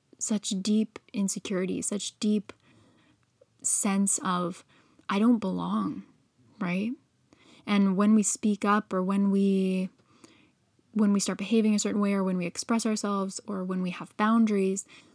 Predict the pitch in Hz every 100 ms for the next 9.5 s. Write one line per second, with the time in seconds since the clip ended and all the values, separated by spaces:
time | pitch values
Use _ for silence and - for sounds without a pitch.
0 | _ - 220 240 254 247 202 220 233 208
1 | 185 185 247 202 - - _ _ - 202
2 | 214 180 - 208 220 196 - - 214 220
3 | 202 196 202 202 175 - - 190 220 233
4 | 254 220 220 277 - 233 208 185 175 -
5 | - - - - _ _ _ _ _ _
6 | _ _ _ _ _ _ _ _ _ -
7 | - 208 202 214 220 220 202 185 180 208
8 | 208 190 185 180 180 185 - 180 - 170
9 | 180 - - - 208